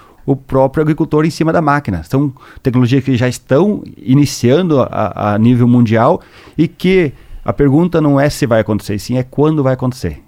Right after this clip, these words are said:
Que são passos que a agricultura está tomando aí, até bastante em virtude da, da, da dificuldade de, de ma-, de mão de obra, né, especializada pra tá trabalhando na agricultura, né, assim como outras áreas também.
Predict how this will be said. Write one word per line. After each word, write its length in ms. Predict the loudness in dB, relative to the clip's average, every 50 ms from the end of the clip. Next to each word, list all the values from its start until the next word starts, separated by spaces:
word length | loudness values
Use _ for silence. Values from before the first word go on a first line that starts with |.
| _ -8
Que 140 | -8 -8 -8
são 260 | -8 -6 -4 -2 -2 -2
passos 420 | -2 0 0 0 0 -4 -8 -12
que 300 | -8 -4 -2 -2 -2 -2 -6 -10 -8
a 60 | -6
agricultura 460 | -4 -4 -4 -4 -4 -4 -2 -4 -4
está 260 | -4 -6 -4 -4 -4
tomando 500 | -2 -2 -2 -2 0 0 0 0 0 0
aí, 160 | 0 0 -2 -4
até 180 | -4 -4 -4
bastante 480 | -2 -2 -2 -2 -2 -2 -2 -2 -6 -10 -10 -14 -12 -6
em 60 | -2
virtude 380 | -2 -2 0 0 -2 -2 0 2
da, 320 | 2 2 2 2 -2 -4 -10 _ -8
da, 640 | -4 -2 0 0 0 0 0 -2 -2 -4 -6 -8 -10 -14 -18 _ _
da 140 | -8 -6 -6
dificuldade 540 | -6 -6 -8 -8 -6 -4 -2 -2 -2 -2 -4
de, 280 | -4 -2 -2 -2 -2 -4
de 720 | -6 -8 -8 -6 -4 -4 -4 -2 -2 -2 -2 -4 -4 -6 -10 -14 -18 -20 -20 -18 -10
ma-, 220 | -6 -4 -4 -4 -4 -8 -18 -10
de 380 | -4 -2 0 0 0 0 -2 -2
mão 260 | -2 -2 0 0 0
de 120 | 0 0 0
obra, 340 | 2 2 2 0 0 0 0
né, 200 | -2 -2 -2 -4 -8 _ -18 _
especializada 800 | -10 -10 -6 -4 -6 -4 -2 -2 -4 -2 -2 0 0 0 0 -2
pra 160 | -4 -4 -6
tá 140 | -4 -4 -6
trabalhando 340 | -4 -4 -2 -2 0 0 0
na 40 | -2
agricultura, 540 | -2 -4 -6 -6 -8 -6 -4 -4 -2 -2
né, 60 | -2 -2
assim 140 | -4 -4
como 200 | -4 -2 0 0
outras 300 | 0 0 0 -2 -4 -2
áreas 200 | -2 -2 -2 -4
também. 280 | -4 -4 -2 -2 -2 -2